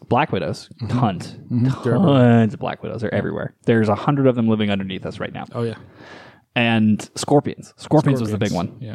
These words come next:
Speaker 1: And I don't see as many big scorpions anymore 'cause I live downtown, so I live more central. I used to, when I first moved in, I used to see scorpions a lot. Like,
Speaker 2: Yeah.
Speaker 1: you'd be, like, in the shower and a scorpion would crawl out the,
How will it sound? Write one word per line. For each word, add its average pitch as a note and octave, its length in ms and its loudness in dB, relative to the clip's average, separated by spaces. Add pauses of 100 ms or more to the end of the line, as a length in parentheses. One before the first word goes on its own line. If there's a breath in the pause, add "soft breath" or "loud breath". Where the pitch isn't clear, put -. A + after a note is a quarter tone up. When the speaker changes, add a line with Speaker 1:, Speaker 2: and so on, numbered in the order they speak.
Speaker 1:
And A#2+ 380 4
I C3 80 -2
don't F#3 180 2
see A3+ 180 4
as E3+ 80 4
many C#3 260 2 (400)
big C#3 320 2
scorpions G3+ 760 0
anymore D#3 440 4
'cause C#3 100 -4
I C3+ 80 4
live E3+ 140 4
downtown, G#2+ 560 0
so - 120 -6
I A2 40 2
live B2 140 2
more A2+ 120 4
central. G#2 380 -2
I A#2 80 0
used F3 280 4
to, C3+ 180 0
when B2 120 0
I D#3 100 4
first - 280 0
moved A2+ 220 2
in, G#2+ 260 2
I D#2 100 -8
used - 120 -10
to - 60 -16
see - 100 -12
scorpions - 480 -6
a - 20 -14
lot. C2+ 360 -8
Like, G2 200 -6 (220)
Speaker 2:
Yeah. A#2 180 -4
Speaker 1:
you'd B2+ 140 4
be, A#2+ 140 6
like, G#2 240 0
in C3 120 0
the A#2 60 0
shower A#2+ 420 2
and A2 100 -2
a G2+ 40 -4
scorpion G#2 360 -2
would - 80 -8
crawl G2 220 0
out F#2 180 -6
the, G2 160 -4